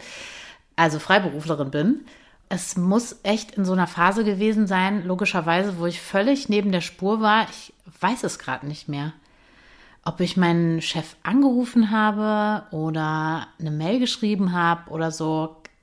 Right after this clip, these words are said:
Es ist mir komplett entfallen. Ich find's voll krass selber. Also ich könnte jetzt nachgucken oder ihn fragen. Ähm,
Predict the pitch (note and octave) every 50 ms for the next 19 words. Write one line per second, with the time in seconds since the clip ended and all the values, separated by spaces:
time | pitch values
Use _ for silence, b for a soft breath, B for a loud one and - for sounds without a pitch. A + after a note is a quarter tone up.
0 | - - D#3 - - - F#3+ - - - A3 G#3 G3+ G3+ G3+ - - - - G#3
1 | A#3 A#3+ A#3+ - - - F#3+ F#3+ F#3+ - - - F3+ F3+ - - - F#3 F#3 E3+
2 | D3+ D3 D3 D3 - - F3 F#3 F3+ - - - F3 F#3+ G3 F#3+ - - G3 F#3
3 | - - F3 E3 F3+ E3+ E3 D3 B2+ B2+ D#3+ D#3 F3 E3 D#3+ - - B3 C#4 C#4
4 | B3+ - - - F#3 F#3 B3 C#4 - - - E3+ - - F3 F#3+ A#3 A#3+ B B
5 | B B B B - E3+ F#3 F3+ F3 E3 D#3+ - - F#3+ A3+ C4 G3 E3 F#3 A3+
6 | G#3+ G#3 - - - F3 F3 F3+ F3+ F#3+ F#3+ F#3+